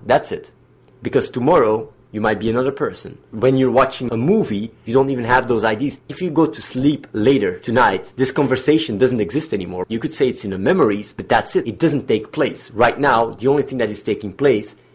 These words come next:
is your consciousness and the interaction with me.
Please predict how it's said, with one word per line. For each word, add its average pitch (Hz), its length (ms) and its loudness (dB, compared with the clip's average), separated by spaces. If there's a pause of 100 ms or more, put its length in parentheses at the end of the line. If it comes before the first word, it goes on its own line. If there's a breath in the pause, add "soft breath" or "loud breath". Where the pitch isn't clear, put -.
(300 soft breath)
is 104 160 -4
your 117 80 2
consciousness 110 800 -2 (440)
and 135 220 2
the 110 80 -2
interaction 117 480 0
with 113 180 -4
me. 110 220 -4